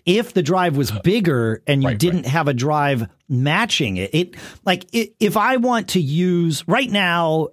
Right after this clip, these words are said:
Speaker 1: I think I am not using the full capacity of all the drives in my disk station because I only have one. Most of my drives are fourteen terabyte drives or, or twelves even.
Speaker 2: Wow.
Speaker 1: And I have one sixteen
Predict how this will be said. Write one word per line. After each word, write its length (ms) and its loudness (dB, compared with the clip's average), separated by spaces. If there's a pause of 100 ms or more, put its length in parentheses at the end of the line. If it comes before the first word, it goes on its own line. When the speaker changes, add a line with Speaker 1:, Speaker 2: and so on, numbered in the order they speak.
(160)
Speaker 1:
I 100 -2
think 420 -2
I 120 0
am 400 0
not 340 0
using 400 2
the 100 0
full 600 0 (220)
capacity 720 -2
of 280 0
all 180 -2
the 80 0
drives 340 0
in 100 0
my 100 -2
disk 220 -2
station 360 -2
because 240 -4
I 100 0
only 320 0
have 320 -2 (360)
one. 580 0 (260)
Most 280 0
of 40 2
my 100 2
drives 280 2
are 40 0
fourteen 400 -2
terabyte 340 0
drives 520 -2
or, 240 -4
or 100 -4
twelves 520 -2
even. 380 -2 (260)
Speaker 2:
Wow. 260 -12
Speaker 1:
And 120 0
I 80 0
have 220 0
one 600 0
sixteen 1160 -2